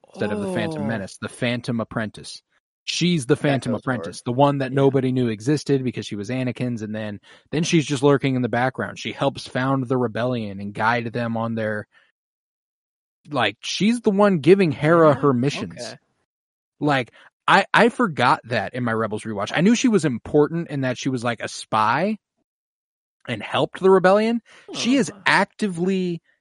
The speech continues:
Speaker 1: telling Hera what to do, which means that she is a
Speaker 2: She's just
Speaker 1: rebellion general before the rebellion came together, which is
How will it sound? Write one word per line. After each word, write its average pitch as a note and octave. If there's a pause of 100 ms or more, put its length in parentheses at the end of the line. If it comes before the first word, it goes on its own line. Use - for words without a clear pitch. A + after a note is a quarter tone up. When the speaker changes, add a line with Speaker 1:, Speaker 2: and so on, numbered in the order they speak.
(140)
Speaker 1:
telling F3+
Hera D3
what C3 (100)
to A2 (180)
do, A2 (220)
which F3
means F3
that C3+ (480)
she A3+ (600)
is F#3+
a D#3
Speaker 2:
She's D#3+
just D3+ (100)
Speaker 1:
rebellion E3
general C3+
before D#3
the C#3+
rebellion C3
came B2+
together, G#2
which B2
is C3+